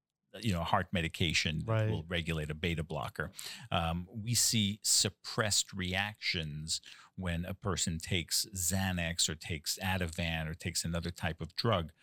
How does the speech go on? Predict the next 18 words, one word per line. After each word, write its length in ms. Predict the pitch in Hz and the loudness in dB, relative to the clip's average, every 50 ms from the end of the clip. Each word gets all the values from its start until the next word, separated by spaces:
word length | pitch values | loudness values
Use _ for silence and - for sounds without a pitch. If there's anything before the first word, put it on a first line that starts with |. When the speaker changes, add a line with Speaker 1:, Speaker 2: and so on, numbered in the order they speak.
| _ _ _ _ _ - | _ _ _ _ _ -6
Speaker 1:
Uh, 160 | 82 80 80 | -4 -4 -4
we 100 | 87 92 | -2 -2
get 120 | 87 85 80 | -2 -4 -2
people 260 | - - 85 - 85 | -2 -4 -2 -2 -2
frequently 460 | - - - 101 87 - 87 85 80 80 | 0 0 0 0 0 0 -2 -2 -2 -2
that 120 | 80 78 | -4 -8
come 240 | - - 98 82 80 | -6 -4 -4 -2 0
in 120 | 80 80 | 0 0
after 300 | 80 80 82 - - 90 | 0 0 -2 -2 -2 -4
they 120 | 78 78 78 | -2 -2 -2
use 220 | 80 80 85 - | -2 -2 -2 -2
cocaine, 880 | - - - - 82 - - - - 98 87 80 80 80 80 80 80 80 82 | -4 -2 -2 -2 -2 -2 -6 -2 0 2 2 2 2 0 0 0 0 0 -2
methamphetamines, 920 | 85 82 - - 95 80 80 - - - 87 82 80 80 82 82 85 80 82 | -2 -4 0 0 0 0 0 -2 -2 0 0 0 2 2 0 0 0 0 0
I 20 | |
mean, 160 | 80 82 80 | -2 -2 -2
you 120 | 82 87 85 | -2 -4 -2
name 300 | 82 85 90 95 95 90 | 0 2 2 2 2 2
it, 120 | 85 - | 0 -4